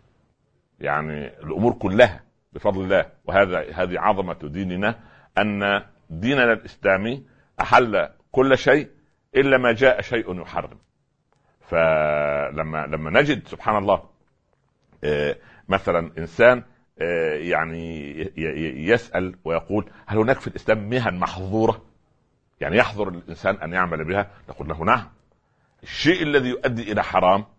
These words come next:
والشيء الذي في ذاته حرام بنص، هذا هو الذي لا يعمل فيه الإنسان". فمثلًا تجد أن ال-، ال-، ال-، ال-، أعمال الكهانة، الكاهن سواء أو العراف،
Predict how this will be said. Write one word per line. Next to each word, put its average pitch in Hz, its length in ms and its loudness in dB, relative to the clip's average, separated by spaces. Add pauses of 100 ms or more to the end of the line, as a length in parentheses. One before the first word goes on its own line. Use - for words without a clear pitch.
(420)
والشيء 156 320 2
الذي 135 300 0
في 107 180 -6
ذاته 110 440 0
حرام 101 420 2 (220)
بنص، - 600 -4 (560)
هذا 131 220 6
هو 143 80 8
الذي 139 200 2
لا 135 120 2
يعمل 123 200 2
فيه 127 120 -8
الإنسان". 110 400 -4 (300)
فمثلًا 131 300 4 (260)
تجد 151 240 0
أن 131 240 -2
ال-، 120 260 -6
ال-، 104 180 -8
ال-، 98 240 -2
ال-، 90 400 -2 (120)
أعمال 104 300 2
الكهانة، 107 560 0 (1300)
الكاهن 120 400 2 (960)
سواء 87 480 2
أو 87 100 2
العراف، 92 640 4